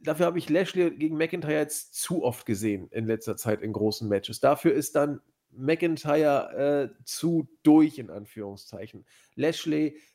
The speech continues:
zu blass und Strowman zu Strowman. Also das, das ist alles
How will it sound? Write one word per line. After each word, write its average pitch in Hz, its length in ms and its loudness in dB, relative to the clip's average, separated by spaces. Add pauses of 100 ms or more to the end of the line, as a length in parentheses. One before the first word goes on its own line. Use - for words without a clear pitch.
zu 135 480 -4 (160)
blass 139 580 0 (280)
und 139 240 -2
Strowman 147 760 0
zu 131 720 0
Strowman. 104 720 0
Also 123 300 -2
das, 127 340 -8
das - 220 -4
ist 175 220 0
alles 214 720 0